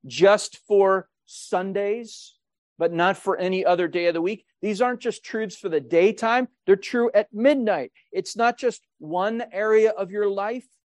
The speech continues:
in which you put on your kind of sacred hat and start thinking about the Bible, and every other area of your life, you just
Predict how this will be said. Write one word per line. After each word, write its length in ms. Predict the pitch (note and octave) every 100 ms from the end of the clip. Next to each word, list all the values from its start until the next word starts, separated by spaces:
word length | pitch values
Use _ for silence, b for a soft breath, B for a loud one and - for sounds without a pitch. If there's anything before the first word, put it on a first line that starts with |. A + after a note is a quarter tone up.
| _ _ -
in 60 |
which 180 | F#3 -
you 80 | G3+
put 240 | - A3
on 180 | G#3 G#3
your 140 | G3+
kind 240 | G3 G3+ F#3
of 80 | E3
sacred 640 | - G3+ G3 G3+ G3 G3
hat 400 | G3+ G3+ A3 -
and 140 | D#3
start 300 | - G3 E3+ -
thinking 340 | G3+ G3 G3+
about 260 | F#3 F#3+ F#3+
the 60 |
Bible, 580 | C#3 E3 F3 G#3 G#3+ G3+
and 80 | D#3
every 300 | E3+ F3+ F3
other 280 | E3+ F#3+ F3+
area 240 | G3+ G3+
of 80 | F#3
your 120 | F#3+
life, 320 | F#3+ G3 G#3
you 80 | F3+
just 200 | D#3+ D#3+